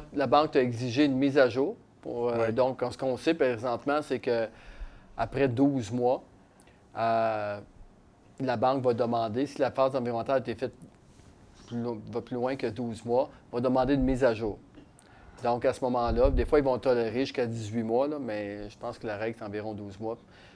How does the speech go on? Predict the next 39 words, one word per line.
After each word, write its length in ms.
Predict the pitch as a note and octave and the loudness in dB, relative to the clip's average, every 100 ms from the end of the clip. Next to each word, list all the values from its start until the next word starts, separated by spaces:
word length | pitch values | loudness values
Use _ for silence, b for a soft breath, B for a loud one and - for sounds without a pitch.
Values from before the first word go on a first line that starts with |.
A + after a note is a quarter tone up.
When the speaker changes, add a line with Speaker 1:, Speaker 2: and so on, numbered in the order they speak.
| B - | B -12
Speaker 1:
Puis, 220 | A2 G#2+ | -6 -6
euh, 80 | G2 | -6
c'est, 140 | A2+ | -4
en 60 | A2 | -4
fait, 100 | A#2+ | -2
c'est 100 | - | -4
une 100 | A#2 | -4
demande, 360 | A2+ A#2 B2+ A#2+ | -2 -2 -4 -6
c'est 80 | |
pas 80 | - | -4
les 140 | B2 G#2+ | -2 -2
banques, 220 | A2+ C3+ | -2 -4
c'est 100 | A#2 | -6
vraiment 220 | A2+ A#2 | -4 -2
les 160 | A#2 A2 | -2 -4
C 180 | - A2+ | -4 -6
H 220 | G2+ A#2+ | -4 -4
L 140 | A#2 | -4
qui 120 | A#2 | -6
exigent 440 | G#2 G2+ A2 G2+ - | -8 -8 -12 -12 -10
ça. 180 | D2 - - B B B B B - | -10 -8 -12 B B B B B -6
Euh, 500 | A2 G#2+ A2 G#2+ G#2 | -2 0 0 -2 -6
c'est 140 | - A#2 | -8 -8
dans 140 | G#2+ | -6
les, 160 | G#2 G#2 - - - - | -6 -8 -12 -20 -20 -4
donc, 240 | B2 B2 - - - - - - | -2 -2 -6 -6 -2 -2 -2 -20
puis 100 | - | -10
toi, 260 | C3 C#3+ C#3+ | 4 6 6
à 80 | |
ce 60 | C3 | 2
moment-là, 400 | B2+ B2 A#2 B2 | -2 -2 4 2
tu, 180 | C3+ - - - - | 2 -6 -20 -20 -14
tu 180 | - B2 | -4 -2
avais 260 | A#2 A#2 | 0 -2
payé 400 | A2+ D3+ C3 C3+ | 0 4 4 4
la 160 | C3 A2 | 2 4
mise 200 | A#2+ A2+ | 2 4
à 100 | A2+ | 2
jour 300 | - F#2 | 0 -2